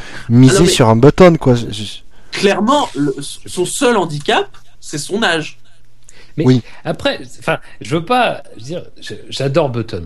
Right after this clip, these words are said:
Speaker 3: Très sincèrement, j'adore Button. Mais c-, c'est une valeur sûre, oui, mais, mais à quel niveau, en fait ? Moi, j'arrive pas à me dire,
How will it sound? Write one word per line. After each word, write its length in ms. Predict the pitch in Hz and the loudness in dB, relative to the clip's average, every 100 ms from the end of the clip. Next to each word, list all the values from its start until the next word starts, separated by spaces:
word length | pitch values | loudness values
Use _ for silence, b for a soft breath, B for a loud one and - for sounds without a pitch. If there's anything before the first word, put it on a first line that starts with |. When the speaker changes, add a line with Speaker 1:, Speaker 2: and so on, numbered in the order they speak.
| - | -12
Speaker 3:
Très 120 | - 120 | -10 -6
sincèrement, 460 | 139 135 135 139 | -4 -2 2 2
j'adore 280 | 139 120 123 | 2 0 -2
Button. 320 | 107 104 92 90 | -2 -6 -6 -2
Mais 240 | 107 110 - - - | -2 -2 -8 -16 -12
c-, 220 | - - - | -10 -10 -8
c'est 240 | - - | -4 2
une 100 | 180 | 4
valeur 300 | 175 175 160 | 4 4 2
sûre, 320 | - - 175 | 0 0 0
oui, 140 | 131 143 | 2 0
mais, 180 | 117 - | -2 -4
mais 140 | - 117 | -4 -4
à 60 | |
quel 200 | 123 165 | 0 2
niveau, 240 | 143 120 147 | 4 4 2
en 120 | 107 | 2
fait ? 300 | - - - - - - - - - | -2 -6 -10 -18 -18 -18 -18 -18 0
Moi, 140 | 135 196 | 2 4
j'arrive 260 | 185 156 | 2 0
pas 140 | - 226 | 0 2
à 80 | 202 | 2
me 140 | 131 | 0
dire, 260 | 120 143 | -2 -6